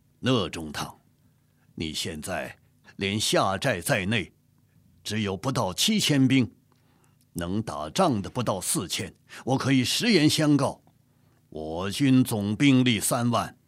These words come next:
这里就有两万，一声令下，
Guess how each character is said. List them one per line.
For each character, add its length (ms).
这 380
里 240
就 200
有 140
两 380
万， 200
一 280
声 300
令 200
下， 320